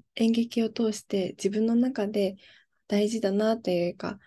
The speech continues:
あ、この気持ち大事にしたいな、価値観大事にしたいな、みたいなものってあったりしますか？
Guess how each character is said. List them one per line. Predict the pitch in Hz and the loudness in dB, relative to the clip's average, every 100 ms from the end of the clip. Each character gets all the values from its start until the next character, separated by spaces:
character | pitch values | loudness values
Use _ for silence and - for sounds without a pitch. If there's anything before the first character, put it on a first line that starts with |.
| _ - | _ -12
あ、 | 196 | -10
こ | 196 208 | -4 -2
の | 220 226 | -2 -2
気 | 226 | 0
持 | 233 | 0
ち | 233 220 | 0 -2
大 | 226 233 | -2 -2
事 | |
に | 233 214 | -2 -2
し | - | -6
た | 202 | -8
い | 196 | -6
な、 | 190 | -6
価 | 196 196 | -8 -12
値 | - | -12
観 | 190 180 | -8 -4
大 | 190 196 | -4 -2
事 | 226 | 0
に | 233 | 0
し | - | -2
た | 226 | -4
い | 214 | -2
な、 | 208 226 | 0 0
み | 208 190 | 0 -2
た | 180 | -4
い | |
な | 175 170 _ _ _ - | -8 -8 _ _ _ -4
も | 196 | -2
の | 190 | -2
っ | 196 | -4
て | 185 | -8
あ | |
っ | 185 | -6
た | 180 | -6
り | 165 | -6
し | 180 185 | -6 -4
ま | 185 | -4
す | 190 | -6
か？ | - 175 208 | -10 -8 -8